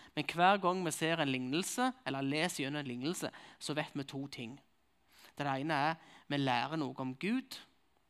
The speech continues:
og det andre er, vi kommer til å lære noe om det å være menneske. Det går gjennom hele gjengen. Og her har vi det samme.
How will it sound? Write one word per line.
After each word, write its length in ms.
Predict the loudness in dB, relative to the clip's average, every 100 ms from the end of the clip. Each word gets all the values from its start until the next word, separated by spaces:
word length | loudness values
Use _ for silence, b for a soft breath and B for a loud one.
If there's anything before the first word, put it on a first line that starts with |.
| _ _ _ _ -14 -6
og 80 | -4
det 80 |
andre 300 | -2 -4 -2
er, 100 | -2
vi 80 | -2
kommer 220 | -4 -6 -6
til 80 |
å 60 | -6
lære 260 | -6 -6 -6
noe 240 | -8 -10
om 80 | -8
det 80 | -8
å 140 | -8
være 180 | -8 -10
menneske. 500 | -12 -16 -14 -14 -14 _ _ _ _ _
Det 140 | -6 -2
går 240 | 0 2
gjennom 280 | 0 0 0
hele 320 | -2 -2 -2
gjengen. 360 | -2 -6 -8 -12 b b b
Og 120 | -6
her 180 | 2 2
har 160 | 2 0
vi 160 | -2 -6 -10
det 100 | -10
samme. 380 | -8 -10 -10